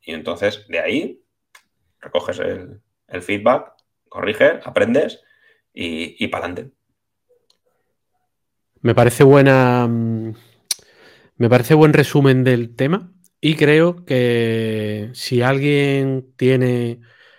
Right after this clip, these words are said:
Speaker 2: más experiencia en este tema o tiene una, una, una tercera, mm, opinión, ¿vale?
Speaker 1: Sí.
Speaker 2: Que no es ni la de Manuel ni la mía, que en Twitter, arroba patalfombra,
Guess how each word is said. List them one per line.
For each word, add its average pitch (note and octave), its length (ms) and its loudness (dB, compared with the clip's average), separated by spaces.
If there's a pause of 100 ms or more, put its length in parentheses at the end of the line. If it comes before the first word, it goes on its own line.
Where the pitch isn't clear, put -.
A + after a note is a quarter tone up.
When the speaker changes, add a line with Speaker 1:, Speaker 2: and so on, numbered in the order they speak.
(220)
Speaker 2:
más B2 520 0
experiencia A#2+ 760 -4
en A#2 140 -4
este A#2 200 -8
tema A#2 360 -4
o B2 160 -2
tiene B2+ 180 2
una, B2+ 340 0
una, A#2 600 -4 (320)
una C3 240 0
tercera, A#2+ 1000 -2
mm, A2+ 580 -8
opinión, B2+ 640 -2 (160)
¿vale? A#2+ 220 -2
Speaker 1:
Sí. C#3 40 -6
Speaker 2:
Que B2 80 -4
no A2+ 140 -4
es A2+ 40 -4
ni A2+ 140 -6
la A2 160 -6
de A2 240 -8
Manuel G#2+ 340 -6
ni G#2+ 120 -6
la G2+ 100 -6
mía, B2+ 260 -6 (600)
que A#2 720 0
en A2+ 140 -4
Twitter, C#3+ 500 -2
arroba A#2+ 800 -2
patalfombra, A#2+ 680 -6